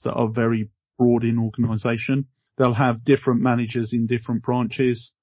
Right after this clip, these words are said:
and probably slightly varying degrees of quality in terms of the composition of their processes, structure, and their teams. So it's very hard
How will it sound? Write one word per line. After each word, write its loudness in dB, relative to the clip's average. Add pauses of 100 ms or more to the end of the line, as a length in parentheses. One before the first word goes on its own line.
(420)
and 2
probably 2
slightly -4
varying 0
degrees -4
of -6
quality -4 (640)
in 2
terms 0
of -2
the -8
composition -2
of -4
their -4
processes, 0 (300)
structure, -2
and 0
their 0
teams. -2
So 2
it's 4
very 4
hard 0